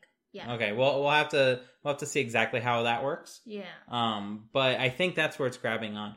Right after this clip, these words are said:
Speaker 2: And that brings me to another point you probably remember from printers from ages ago. You couldn't have borderless printing. Like, you always had edges around your paper. Like, whenever you printed something full, s-, like, full page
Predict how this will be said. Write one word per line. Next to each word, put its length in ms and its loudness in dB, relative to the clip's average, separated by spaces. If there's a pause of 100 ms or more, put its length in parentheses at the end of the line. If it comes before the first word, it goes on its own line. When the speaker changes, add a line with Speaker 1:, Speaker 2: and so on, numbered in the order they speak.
(180)
Speaker 2:
And 140 -4
that 160 -2
brings 240 -4
me 140 -4
to 100 -8
another 240 -4
point 260 -6
you 80 -8
probably 320 -2
remember 480 0
from 600 -6
printers 380 -6
from 420 -10 (420)
ages 320 -2
ago. 420 0 (300)
You 160 -4
couldn't 320 -2
have 300 -2
borderless 520 0
printing. 400 -6
Like, 200 -8
you 100 -4
always 280 -2
had 360 0
edges 340 -2
around 220 -4
your 120 -6
paper. 480 -6 (640)
Like, 120 -6
whenever 240 -2
you 100 -2
printed 320 -6
something 260 -4
full, 180 -2
s-, 440 -16
like, 200 -4
full 220 -4
page 500 -4